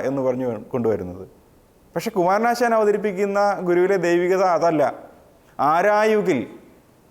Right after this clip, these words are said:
ആരായുന്നവനോട്, ആരായുന്നവൻ എന്ന് പറഞ്ഞാൽ എന്താണ് അർത്ഥം? ആത്മാന്വേഷിയാണ്. ഞാൻ ആരാണ് എന്ന് സ്വയം തിരഞ്ഞ് ഇറങ്ങുന്ന മനുഷ്യനാണ് ആത്മാന്വേഷി എന്ന് പറയുന്നത്. അവൻ ആരായുമ്പോൾ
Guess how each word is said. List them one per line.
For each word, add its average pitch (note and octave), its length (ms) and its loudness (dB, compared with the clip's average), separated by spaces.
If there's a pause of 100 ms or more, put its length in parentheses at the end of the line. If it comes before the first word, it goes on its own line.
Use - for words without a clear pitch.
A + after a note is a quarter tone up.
(520)
ആരായുന്നവനോട്, F#3 1080 2 (840)
ആരായുന്നവൻ F#3+ 580 2
എന്ന് F#3+ 160 -2
പറഞ്ഞാൽ F3+ 420 0
എന്താണ് E3+ 240 0
അർത്ഥം? D3+ 180 -4 (380)
ആത്മാന്വേഷിയാണ്. G3 1040 -2 (1160)
ഞാൻ G#3+ 120 2 (160)
ആരാണ് F#3 400 2 (160)
എന്ന് D#3+ 180 -2 (180)
സ്വയം D#3+ 360 2
തിരഞ്ഞ് D3 380 -2 (160)
ഇറങ്ങുന്ന D3+ 380 -2 (100)
മനുഷ്യനാണ് C#3+ 600 -6 (220)
ആത്മാന്വേഷി C#3 600 -2
എന്ന് B2 160 -4
പറയുന്നത്. G#2+ 380 -4 (1600)
അവൻ A#3+ 160 2 (280)
ആരായുമ്പോൾ G3+ 720 2